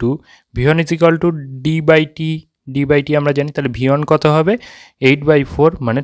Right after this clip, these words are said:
টু হচ্ছে। আর ভি টু কত হচ্ছে? ভি টু হচ্ছে ওয়ান হচ্ছে। এবার আমরা জানি যখন পরস্পরের দিকে আসছে, পরস্পরের দিকে যখন যাত্রা করছে তখন গ-, গতিবেগ যোগ হয়। পর-, তখন আপেক্ষিক গতিবেগ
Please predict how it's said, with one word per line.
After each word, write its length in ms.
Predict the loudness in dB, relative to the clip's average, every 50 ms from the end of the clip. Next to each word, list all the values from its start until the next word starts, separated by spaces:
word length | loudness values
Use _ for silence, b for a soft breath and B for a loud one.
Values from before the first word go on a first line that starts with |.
| -6 _
টু 100 | -2 0 2 2
হচ্ছে। 320 | 2 0 -2 _ -10 -10 -10 -12 _ _ _ _ _ _ _ _ b b b b b b b _ -4
আর 80 | -4 -4 -4
ভি 180 | -2 -2 0
টু 140 | 0 0 0
কত 240 | 2 2 2 2 0
হচ্ছে? 340 | -2 -2 -4 -6 -8 -8 -8 -8 -8 _ _ _ -16 -10 -6
ভি 120 | -6 -6
টু 120 | -4 -4 -2 -2
হচ্ছে 200 | -2 -4 -4 -6 -8 -4 0
ওয়ান 200 | 2 2 2 2 0 -6
হচ্ছে। 300 | -10 -10 -10 -12 -12 -12 -14 -16 _ _ _ _ _ _ _ _ _ _
এবার 220 | 2 4 4 4 2 0 0
আমরা 180 | 0 0 0 -2
জানি 160 | -2 -2 -2
যখন 220 | -2 -2 -2 -2 -2
পরস্পরের 540 | 2 2 2 2 2 0 -2 -2 -2 -2 -4
দিকে 240 | -4 -2 2 2
আসছে, 360 | 2 2 0 -2 -4 -4 -4 -6 B B B B B B
পরস্পরের 440 | 0 2 2 2 2 2 0 2 2
দিকে 160 | 0 0 2 2
যখন 200 | 2 0 0 2 2 2
যাত্রা 260 | 2 0 -2 -6 -6
করছে 300 | -4 -6 -6 -6 -2 -2 -2 0 0
তখন 200 | 0 0 0 0 -2 -2 0 2
গ-, 200 | 4 6 4 4 4 2
গতিবেগ 320 | 2 2 2 0 0 0 2
যোগ 200 | 4 4 4 4 4 0
হয়। 140 | -2 -2 -2 B B B B B B B B _
পর-, 400 | 2 4 4 4 2 -2 -6 -4 -2
তখন 240 | -2 -2 -2 -6 -6
আপেক্ষিক 420 | -6 -4 -4 -4 -6 -8 -8 -6
গতিবেগ 340 | -4 -4 -4 -4 -6 -8